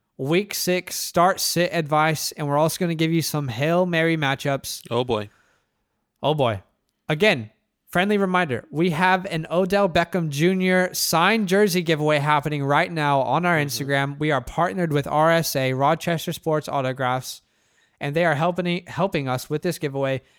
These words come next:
Speaker 1: Head to our Instagram where you can find all of the steps to enter. Follow us while you're there. You can follow us on Twitter.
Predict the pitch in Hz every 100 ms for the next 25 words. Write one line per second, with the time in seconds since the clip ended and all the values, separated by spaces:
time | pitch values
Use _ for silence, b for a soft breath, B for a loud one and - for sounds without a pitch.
0 | b 208 214 240 208 180 - 165 151 151
1 | 156 - _ _ _ - 143 156 165 147
2 | - 151 151 147 156 170 180 170 180 170
3 | 170 - 180 185 - - 151 147 165 175
4 | 170 - 170 190 170 170 - - b b
5 | b b 151 165 156 147 160 170 143 139
6 | 147 156 156 156 143 - 170 175 185